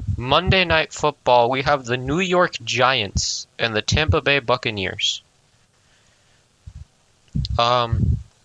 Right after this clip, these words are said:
I don't think there is really much to say about this game. You got Brady, um,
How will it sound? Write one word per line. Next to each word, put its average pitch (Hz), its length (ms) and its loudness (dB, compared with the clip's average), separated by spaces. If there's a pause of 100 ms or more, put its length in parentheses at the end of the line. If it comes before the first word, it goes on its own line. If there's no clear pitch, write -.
(140)
I 123 140 2
don't 139 160 0
think 156 220 -2
there 143 140 2
is 135 240 0
really 135 280 0
much 127 320 0
to 120 80 -4
say 117 220 0
about 120 260 0
this 123 200 -4
game. 123 380 -4 (100)
You 120 120 0
got 117 320 0
Brady, 120 560 0 (800)
um, 113 580 2